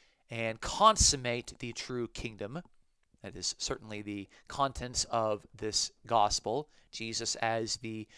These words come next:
crucified and risen Lord of the world is going to one day rule as Christ, as the anointed king of God's kingdom.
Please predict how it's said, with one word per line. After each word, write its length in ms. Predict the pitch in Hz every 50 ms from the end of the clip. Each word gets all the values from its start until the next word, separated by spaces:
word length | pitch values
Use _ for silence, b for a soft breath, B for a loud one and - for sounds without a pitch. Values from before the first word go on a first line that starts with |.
| b b b b -
crucified 600 | - 156 151 - - 135 - 143 127 123 127 127 120
and 180 | 123 117 110
risen 340 | 131 131 120 - 123 120 117
Lord 240 | 120 120 120 120 117
of 40 | 110
the 80 | 113
world 360 | 110 110 110 110 113 127 - -
is 240 | 110 110 110 - -
going 300 | - 117 113 113 110 110
to 240 | - - 110 107 104
one 200 | 101 113 113 110
day 240 | 107 107 110 104 b b b b b - -
rule 340 | 123 131 139 135 131 127 104
as 420 | 113 113 113 113 113 110 - -
Christ, 760 | - - - - - - 151 147 123 123 143 143 - - - - -
as 260 | 113 113 120 110 -
the 120 | - 113
anointed 540 | 107 113 120 120 120 117 - - 113 110 101 b b b b b _
king 420 | - - - 170 156 135 135 131
of 160 | 123 113 104 -
God's 360 | 123 113 113 110 107 - -
kingdom. 440 | - - 113 104 107 120 147 160